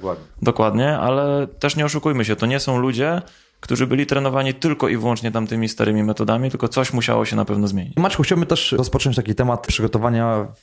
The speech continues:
Speaker 1: fizycznego właśnie od takiego, myślę, że podstawowego zagadnienia, czyli programowania treningowego, bo każdy może mieć inne założenia programowe, ale jeśli chodzi o programowanie, ale je-, jeśli byśmy mogli porozmawiać o takich filarach, czyli w jaki sposób powinniśmy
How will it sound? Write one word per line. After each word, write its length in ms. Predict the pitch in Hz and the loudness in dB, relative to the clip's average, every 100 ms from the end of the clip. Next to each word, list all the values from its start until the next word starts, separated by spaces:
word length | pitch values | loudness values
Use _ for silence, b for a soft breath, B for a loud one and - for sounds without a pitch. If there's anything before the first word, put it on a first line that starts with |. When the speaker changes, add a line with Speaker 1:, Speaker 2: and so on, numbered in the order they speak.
| - | -4
Speaker 1:
fizycznego 540 | 117 104 - 117 107 104 | 0 0 0 0 2 2
właśnie 320 | 110 - 104 | 0 2 0
od 120 | 98 | 0
takiego, 320 | 107 110 104 | -2 0 2
myślę, 240 | 104 - 104 | 2 2 0
że 60 | |
podstawowego 760 | - - - 123 127 104 95 87 | 0 0 0 0 2 2 2 0
zagadnienia, 500 | 98 98 92 92 95 | 0 0 0 0 0
czyli 320 | - 95 92 | -2 -2 0
programowania 560 | - 101 104 110 104 | 0 2 2 2 0
treningowego, 640 | - 92 90 87 90 90 101 | 0 0 2 0 0 0 -2
bo 340 | 82 120 143 - - - | -2 0 0 -2 -10 -2
każdy 380 | - 156 113 123 | 0 2 2 2
może 280 | 123 107 | 2 2
mieć 380 | 117 113 - - 113 107 | 2 0 -2 0 0 0
inne 460 | 123 113 101 101 95 110 | 0 2 2 0 -2 -2
założenia 760 | 95 110 110 120 113 110 107 | 0 2 2 2 2 0 -2
programowe, 460 | - 107 110 120 113 | -2 0 2 2 0
ale 120 | 107 | 0
jeśli 180 | 107 - | -2 -2
chodzi 320 | 117 101 107 | -2 0 0
o 360 | - 101 101 - | 2 2 2 0
programowanie, 640 | - 110 113 107 101 92 80 | 0 2 0 0 0 0 0
ale 180 | 101 | 0
je-, 200 | 107 107 | 0 0
jeśli 300 | 110 113 - | 0 -2 -4
byśmy 300 | 110 113 117 104 - - | -4 -2 -2 -2 -8 -2
mogli 300 | 110 117 113 | 0 2 2
porozmawiać 400 | 113 104 110 104 | 2 2 0 0
o 20 | |
takich 200 | 104 - | -2 -4
filarach, 520 | - 113 95 - - | 0 2 2 -2 -4
czyli 240 | - 101 | 0 2
w 20 | 98 | 2
jaki 200 | 120 123 | 0 0
sposób 340 | - 117 120 | 0 0 0
powinniśmy 500 | 107 120 113 - | 2 2 2 0